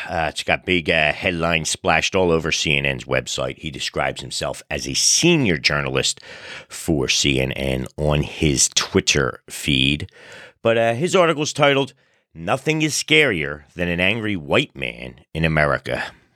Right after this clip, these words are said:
And, you know, he's got pictures of angry-looking white men, people from January sixth and whatnot. Uh, there was an angry man in a red S U V Sunday night in Wisconsin. Um,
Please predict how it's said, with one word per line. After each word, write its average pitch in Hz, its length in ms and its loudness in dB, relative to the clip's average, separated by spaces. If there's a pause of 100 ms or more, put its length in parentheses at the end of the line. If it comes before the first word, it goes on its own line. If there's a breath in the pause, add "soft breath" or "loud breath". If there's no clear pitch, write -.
(140)
And, 69 140 -6
you 67 140 0
know, 67 80 0
he's 65 100 -2
got 69 220 -2
pictures - 340 -6
of 60 400 -8
angry-looking 64 600 0
white 64 260 0
men, 62 340 -4
people - 260 -6
from 64 200 -8
January 64 560 0
sixth - 560 0 (480 loud breath)
and 65 220 -6
whatnot. 64 600 -4 (720 loud breath)
Uh, 69 240 0
there - 140 2
was 180 120 6
an 185 160 4
angry 143 380 4
man 101 320 4
in 82 100 2
a 78 60 0
red 90 320 2
S 85 240 0
U 73 140 0
V 71 260 2
Sunday 76 420 0
night 62 320 -4 (160)
in 65 200 -6
Wisconsin. 64 880 -4 (600 soft breath)
Um, 64 340 -12